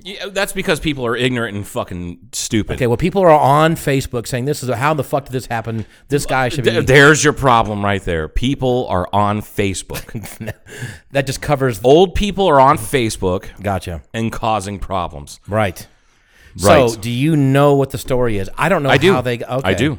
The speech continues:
Speaker 1: I do know what the story is.
Speaker 2: So they, they, they went on a hike. They went on a thing.
Speaker 1: Yeah, they went on a hike.
Speaker 2: Okay.
Speaker 1: This was a ca-, this is a cave in a national park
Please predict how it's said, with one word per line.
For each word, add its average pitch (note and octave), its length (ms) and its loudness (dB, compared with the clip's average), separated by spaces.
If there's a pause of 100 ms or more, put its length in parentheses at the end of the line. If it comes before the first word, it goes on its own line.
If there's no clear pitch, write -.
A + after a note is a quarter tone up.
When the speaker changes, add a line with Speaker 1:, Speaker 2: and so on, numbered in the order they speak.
(120)
Speaker 1:
I - 60 -16
do G#2 120 -8
know A2+ 100 -6
what D2+ 100 -8
the C2+ 60 -18
story C#2+ 240 -10
is. - 220 -14
Speaker 2:
So A2+ 340 0
they, A2 260 0
they, A#2 240 -2
they A2+ 140 0
went A#2 340 -2
on G2 160 -4
a F2 60 -6
hike. G3+ 500 -2 (880)
They D3 80 -10
went C3 180 -4
on A#2 80 -2
a A2 80 -4
thing. E3+ 680 0 (480)
Speaker 1:
Yeah, D3+ 180 2
they G#2+ 100 0
went C3 160 2
on D3 100 2
a D#3+ 40 2
hike. C#3 460 0
Speaker 2:
Okay. G#2+ 320 -4
Speaker 1:
This F#3+ 160 0
was G#3 140 -4
a - 40 -6
ca-, - 240 -8
this G3 140 -6
is G3+ 60 -8
a D#3 60 -8
cave C#3+ 420 -4
in A#2+ 100 -8
a G2+ 40 -6
national A2 400 -6
park F#2 460 -6